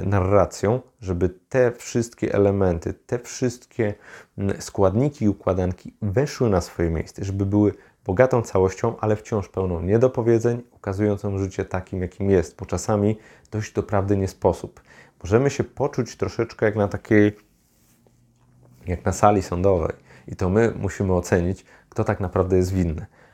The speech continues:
Konia z rzędą temu, kto w stu procentach powie, kto tu jest w stu procentach dobry, a kto w stu procentach zły. I te niuanse,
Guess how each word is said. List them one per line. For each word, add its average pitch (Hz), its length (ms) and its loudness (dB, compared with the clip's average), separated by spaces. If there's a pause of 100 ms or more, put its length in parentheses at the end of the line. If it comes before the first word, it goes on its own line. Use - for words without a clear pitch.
(180)
Konia 120 380 2
z 117 40 2
rzędą 127 280 2
temu, 120 280 0
kto 101 180 -4
w - 40 -16
stu - 140 -10
procentach 98 480 -2
powie, 95 340 0
kto - 360 0
tu 98 260 -4
jest 95 320 0 (220)
w - 60 -20
stu - 160 0
procentach 95 460 2
dobry, 92 340 2 (100)
a - 40 -20
kto - 160 -10
w 87 40 -8
stu - 160 -10
procentach 87 500 -4
zły. 92 260 4 (580)
I - 40 -16
te 98 160 -2
niuanse, 101 580 2